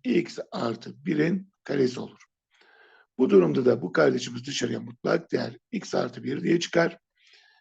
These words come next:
Ve x'imiz altı yüz yirmi beş olduğu için altı yüz yirmi beş artı bir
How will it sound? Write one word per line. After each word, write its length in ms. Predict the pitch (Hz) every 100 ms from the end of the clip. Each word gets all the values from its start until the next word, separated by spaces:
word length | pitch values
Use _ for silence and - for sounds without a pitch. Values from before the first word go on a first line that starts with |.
| _
Ve 260 | - 113 - _ _
x'imiz 460 | - - 151 131 123
altı 280 | 120 120
yüz 140 | 143 131
yirmi 180 | 135 135
beş 180 | 160
olduğu 280 | 151 127 117
için 440 | 110 - 143 208 - _ _ _ _ _ _
altı 360 | 202 151 165 170
yüz 300 | 170 190 139
yirmi 320 | 127 127 120
beş 440 | 127 180 - - -
artı 440 | 113 113 101 113
bir 480 | 120 165 196 - -